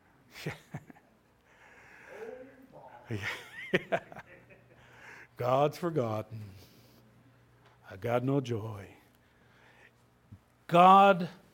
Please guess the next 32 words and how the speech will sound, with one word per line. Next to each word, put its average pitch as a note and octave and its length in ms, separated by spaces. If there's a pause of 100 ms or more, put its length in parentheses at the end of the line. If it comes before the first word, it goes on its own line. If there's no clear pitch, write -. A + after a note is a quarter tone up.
(380)
will D3+ 460
not D#3+ 320
forget. C#3+ 640 (440)
"The D#3 120
Lord F3+ 360
has F#3+ 160
forsaken F3 680
me," B2 120
they A#2+ 180
said. G#2 340 (640)
"The D#3 120
Lord F3+ 240
has F3+ 140
forgotten D#3+ 400
me." D3+ 60
Remember, A3 640
they're G#3+ 220
in A#3+ 100
the A#3 60
midst G#3 280
of G#3+ 100
captivity. A3 640 (2250)
And F#3+ 140
in G#3 100
the G3+ 60
midst C4+ 240
of B3 80
their A#3 100
captivity, F#3+ 760
they've G3 280
also, G3 680
unfortunately, F#3 880